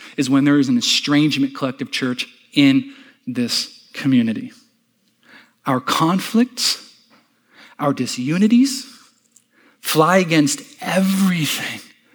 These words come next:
that the gospel has revealed itself to be. Everything. Are we striving for peace,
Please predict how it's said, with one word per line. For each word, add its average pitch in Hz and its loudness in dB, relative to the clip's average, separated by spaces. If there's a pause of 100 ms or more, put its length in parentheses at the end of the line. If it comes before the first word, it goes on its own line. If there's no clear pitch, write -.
(220)
that - -8
the 139 -2
gospel 139 0
has 123 -2
revealed 123 0
itself 127 -6
to 123 -4
be. 117 -2 (720)
Everything. 131 -2 (1120)
Are 165 2
we 143 -2
striving 139 2
for 139 -2
peace, - -8